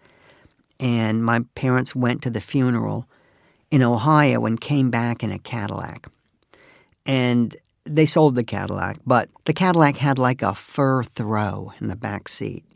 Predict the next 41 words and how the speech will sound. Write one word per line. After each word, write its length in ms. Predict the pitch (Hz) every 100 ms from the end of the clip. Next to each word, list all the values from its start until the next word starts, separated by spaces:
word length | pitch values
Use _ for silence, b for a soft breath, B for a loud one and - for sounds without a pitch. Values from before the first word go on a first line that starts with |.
| b b b b b b b
My, 400 | 147 143 139 135
uh, 320 | 123 113 113 - _ _ -
aunt 380 | 170 175 165 -
had 220 | 139 117
married, 640 | 120 127 135 135 123 120 120
my 140 | 123
mother's 340 | 143 147 135
great 380 | - 120 117 123
aunt 360 | 107 110 110 -
had 160 | 120
married 520 | 110 120 123 117 113 110
two 340 | - 143 127 123
wealthy 500 | 113 107 117 - 110
men 440 | 104 92 95 - - _ _ -
in 140 | 117
Cleveland. 600 | - 113 113 87 85 - b b b b b b b
And 240 | 143 135 131
one 320 | 131 131 127
was 220 | 123 -
associated 640 | 95 - 127 117 120 110
with 140 | 107 -
Black 300 | 101 110 117
and 140 | 101
Decker, 420 | 98 101 107 101
like, 400 | 107 95 - - _ - 147
you 100 | 151
know, 100 | 107
maybe 280 | 107 107 113
he 120 | 117
founded 600 | - 107 101 110 98 98
it 160 | 98 101
or 40 |
something 360 | - 104 107 98
like 140 | 101
that. 220 | 104 104
And 80 | 104
the 140 | 104
other 180 | 107 107
one 280 | 101 101 107
had 240 | - 120
a, 100 | 165